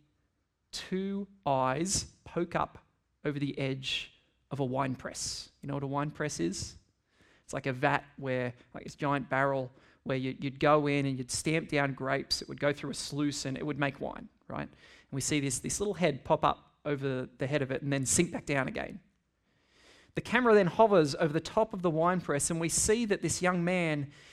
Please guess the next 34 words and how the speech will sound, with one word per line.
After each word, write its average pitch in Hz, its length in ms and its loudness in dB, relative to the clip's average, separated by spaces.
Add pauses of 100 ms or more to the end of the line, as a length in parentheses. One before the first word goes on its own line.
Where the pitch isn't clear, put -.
(280)
is 151 200 4
not 185 380 4
making 185 520 2
wine. 208 460 -4 (1040)
Actually, 196 360 2
what 170 140 4
he's 151 120 4
doing 160 480 4
is 160 320 0
trying 233 520 0
to 185 140 -2
thresh - 800 -2
wheat. - 560 -2 (1400)
Why 143 180 4
is 147 80 4
he 165 80 2
doing 285 240 2
this? - 460 -2 (640)
Well, - 100 0
because 160 680 2 (500)
if 180 120 -4
he 196 100 -2
tries 208 480 2
to 170 140 0
thresh - 360 0
the 170 100 0
wheat 196 300 4
out 190 160 4
in 175 80 -2
the 151 40 -2
field 196 340 4
during 190 220 4
the 156 80 4
day, 180 460 6